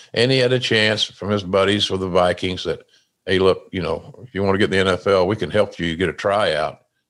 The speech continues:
And luckily, you know, for him, uh, and which really fed the monster, he did really well in that camp. I think he was the last guy cut before the fifty-three man roster, that without playing any significant,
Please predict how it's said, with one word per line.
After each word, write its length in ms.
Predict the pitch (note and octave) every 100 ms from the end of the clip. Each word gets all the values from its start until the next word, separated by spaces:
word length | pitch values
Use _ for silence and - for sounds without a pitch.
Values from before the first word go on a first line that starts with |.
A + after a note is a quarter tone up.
| _ _ _ _
And 220 | - A2+ A#2+
luckily, 400 | D#3+ E3 C#3 C3+
you 80 |
know, 220 | B2+ C3 B2
for 140 | A2
him, 440 | A#2 F3 D#3+ B2+ -
uh, 300 | G#2 G2 F#2
and 180 | G2+ G2+
which 220 | B2 -
really 200 | A#2 D#3
fed 220 | - A#2+
the 80 | A2+
monster, 640 | F#2+ G2+ F3+ - F2 E2+ - _ _ _ _ _ _ -
he 80 |
did 160 | C3 C#3+
really 220 | C3 D#3
well 340 | C#3 C3+ G#3 D3+
in 80 |
that 220 | F#2 E2 -
camp. 400 | F#2+ D2 - - _ _ _ _ _ _
I 60 | A#2+
think 120 | D#3
he 60 | D3+
was 100 | G#2+
the 60 |
last 260 | F#2+ C3 -
guy 160 | C3 C#3
cut 460 | - G3+ - - - _ _ _ _
before 280 | - - A2+
the 80 | G#2
fifty-three 500 | B2+ B2+ G#2+ A#2+ A#2
man 220 | A2 A2+
roster, 480 | A#2 F3+ - - - _ _ _ _
that 140 | A2+ G#2+
without 360 | G#2+ A#2 B2+
playing 280 | - A2+ A2+
any 160 | A2+ G#2+
significant, 540 | - G2+ G#2+ - -